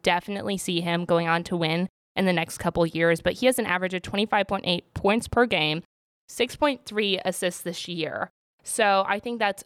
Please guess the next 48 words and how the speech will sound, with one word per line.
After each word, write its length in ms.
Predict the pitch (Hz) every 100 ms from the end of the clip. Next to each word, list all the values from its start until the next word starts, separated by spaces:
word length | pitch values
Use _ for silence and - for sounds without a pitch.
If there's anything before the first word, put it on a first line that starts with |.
| -
a 80 | 196
great 400 | 180 180 180 190
job. 260 | 175 175
He's 200 | - 175
an 80 | 175
absolute 460 | - 196 196 226 202
leader 180 | 190 175
on 220 | 170 170
the 80 | 165
floor, 460 | - 175 170 170 170
and 160 | 170
he 220 | 180 190
really 580 | 180 175 180 233 294 294
is 180 | 202 196
good 360 | - 190 185 - _ _
at 120 | - 190
help 200 | 196 -
integrating 640 | 190 196 185 180 175 170
new 120 | 175 175
players, 440 | - 170 160 170
and 160 | - 175
he's 200 | 185 175
very 380 | 170 175 180
good 160 | 175 170
about, 300 | 165 165 160 _ _
you 60 | 196
know, 160 | 180
just 320 | 175 175 170 - _ _ _ _ _ _
making 340 | 233 214 226 214
sure 180 | 202 185
that 160 | 185
everyone 340 | 175 185 180 175
is 140 | 170
gonna 200 | 180 175
do 160 | 170 170
their 180 | 175
part 240 | 175 185 175
on 80 | 170
the 80 |
floor, 460 | 165 180 170 170 165
making 300 | - 170 175
sure 160 | 170 175
everyone 320 | 170 175 175
has 340 | 170 160 170 165
their 200 | 185 175
moment 360 | 170 165 165
to 100 | 175
shine. 520 | 185 160 147 156 202